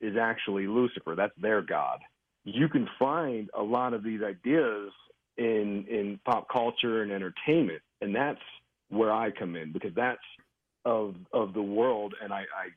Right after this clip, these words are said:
consume entertainment, I s-, consume movies and music, and, and I read about these occult belief systems, and I say, "Wow, that's really interesting," because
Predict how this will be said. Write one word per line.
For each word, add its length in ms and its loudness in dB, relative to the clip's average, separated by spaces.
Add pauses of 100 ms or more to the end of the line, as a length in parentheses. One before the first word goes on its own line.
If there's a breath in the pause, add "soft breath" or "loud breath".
consume 500 2
entertainment, 520 0
I 40 2
s-, 60 -2 (200)
consume 360 0
movies 460 4
and 120 -8
music, 500 2
and, 100 -14 (600 soft breath)
and 340 2
I 100 4
read 320 4
about 380 -2
these 160 -4
occult 420 -4 (120)
belief 320 -2 (100)
systems, 480 -4
and 100 0
I 100 0 (100)
say, 240 2 (400 soft breath)
"Wow, 220 4
that's 200 -4
really 260 2
interesting," 440 -2
because 480 0